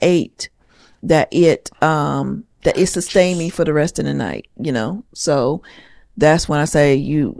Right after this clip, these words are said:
that's when I started playing with the feeding window whenever it got difficult,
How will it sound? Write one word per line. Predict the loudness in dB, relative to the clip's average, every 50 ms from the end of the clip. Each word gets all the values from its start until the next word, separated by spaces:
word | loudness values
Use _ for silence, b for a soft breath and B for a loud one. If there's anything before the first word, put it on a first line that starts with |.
| -4 -2
that's | -2 -2 0 0
when | -2 -2
I | -2
started | -2 -2 0 0 -2 -2 -2
playing | -2 0 0 0 0 -2
with | -2 -4
the | -6 -8
feeding | -4 -2 -2 0 0 0 -2 -2 -2
window | -2 -2 -2 -2 -2
whenever | -2 -2 -2 0 0 0 0 0
it | -2 -2 -2 -4 -4 -2 -2
got | -2 -2 -2 -2 -2
difficult, | -2 -2 -2 -2 -6 -6 -4 -2 -2 -4 -4